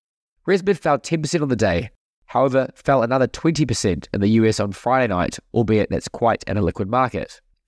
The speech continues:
T P G Telecom confirmed speculation around the potential sale of some of their assets to Vocus, who is owned by Macquarie Infrastructure.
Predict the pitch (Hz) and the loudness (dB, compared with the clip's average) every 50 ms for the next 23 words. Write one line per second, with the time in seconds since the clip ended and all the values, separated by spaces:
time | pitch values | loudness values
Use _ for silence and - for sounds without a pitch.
0 | _ _ _ _ _ _ _ _ _ - - 185 175 196 165 156 180 131 - 147 | _ _ _ _ _ _ _ _ _ -2 -2 0 0 0 0 0 0 0 2 2
1 | 139 139 131 - 107 87 80 78 - - - - 123 107 - - - 143 135 117 | 2 2 2 0 -4 -4 -4 -6 -12 -14 -8 -6 -6 -6 -2 0 2 2 2 0
2 | - - - - - 170 - - 175 143 123 113 - - 110 85 - - 95 90 | -6 -10 -8 -4 -2 -2 0 0 0 2 2 2 2 0 0 0 0 0 0 2
3 | 95 98 95 98 - - 139 127 - 147 123 - - 117 98 90 87 82 - - | 2 0 -2 -2 -2 -2 -2 0 0 -2 -2 0 0 0 2 2 2 0 0 -2
4 | - - - - 110 110 123 131 123 - - 104 107 - - - - - 110 95 | -6 -10 -2 -2 0 2 2 0 0 -2 -4 -6 -4 -4 -6 -6 -6 -6 -8 -2
5 | 92 147 - 147 - - - - - - - _ - 123 113 110 98 101 101 104 | 0 0 0 0 -2 -6 -8 -10 -10 -12 -14 _ -2 0 2 4 4 4 2 2
6 | 92 98 92 92 92 98 - 98 - - 87 82 85 87 - 113 107 123 117 - | 2 2 2 2 2 0 -2 -4 -2 0 2 2 2 2 0 0 -2 -2 -2 0
7 | - 87 - - - 76 - | -2 -2 -2 -2 -4 -4 -4